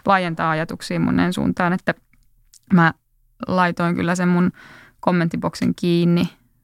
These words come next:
vähän reilu vuosi sitten, koska se alkoi niin ärhäkäksi se kommentointi,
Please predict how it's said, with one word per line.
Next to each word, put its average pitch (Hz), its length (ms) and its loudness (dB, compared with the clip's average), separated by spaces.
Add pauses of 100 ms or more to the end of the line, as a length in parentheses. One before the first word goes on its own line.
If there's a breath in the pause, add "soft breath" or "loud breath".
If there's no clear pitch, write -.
(120)
vähän 156 180 -2
reilu 160 240 0
vuosi 165 300 2
sitten, - 340 -6
koska - 380 -4 (180)
se - 140 -8 (100)
alkoi 196 280 -4 (260)
niin 175 240 0 (160)
ärhäkäksi 202 580 -4
se 233 120 -2
kommentointi, 214 680 2